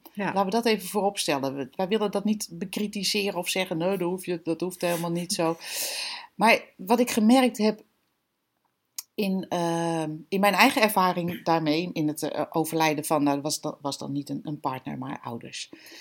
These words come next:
Speaker 2: Ehm,
Speaker 1: Nou, en een goede vriendin.
Speaker 2: En een goede vriendin, inderdaad. Heb je, ehm,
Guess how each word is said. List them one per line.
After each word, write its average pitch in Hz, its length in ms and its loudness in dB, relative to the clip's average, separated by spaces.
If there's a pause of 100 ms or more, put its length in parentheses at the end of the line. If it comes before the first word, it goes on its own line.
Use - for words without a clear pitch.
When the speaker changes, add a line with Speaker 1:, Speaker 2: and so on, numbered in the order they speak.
(240)
Speaker 2:
Ehm, 190 220 4
Speaker 1:
Nou, 190 160 0
en 190 80 4
een 180 60 2
goede 135 220 -2
vriendin. 151 400 -10 (240)
Speaker 2:
En 277 120 8
een 233 60 6
goede 202 260 2
vriendin, 170 500 -2 (120)
inderdaad. 165 640 -4 (500)
Heb 247 220 -6
je, 226 120 4
ehm, 190 360 2